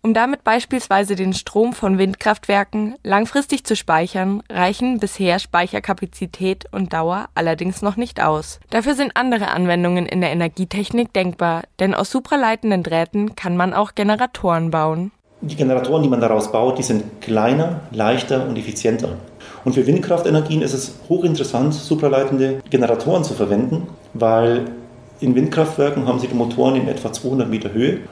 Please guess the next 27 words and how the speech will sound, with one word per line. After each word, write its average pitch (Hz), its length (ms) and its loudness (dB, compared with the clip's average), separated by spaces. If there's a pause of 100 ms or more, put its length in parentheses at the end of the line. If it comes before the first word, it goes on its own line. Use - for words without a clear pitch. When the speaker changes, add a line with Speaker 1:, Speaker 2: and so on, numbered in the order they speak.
(140)
Speaker 2:
und 123 540 2
diese 120 420 0
hohen 127 240 4
Türme 135 300 2
müssen 127 280 0
das 110 160 0
Gewicht 120 440 -4
des 113 140 -4
Generators 107 500 0
tragen. - 240 -12 (240)
Und 107 100 0
wenn 110 80 4
sie 107 100 -2
da 113 140 2 (140)
leichtere 117 340 0
Generatoren 120 540 0
bauen 131 240 -2
können, 185 360 -2 (340)
können 127 200 2
sie 127 80 0
die 123 140 2
auch 113 120 0
leichter 127 440 2
in 127 100 -2
diese 110 200 -2
Höhe 139 200 2
transportieren 110 600 -2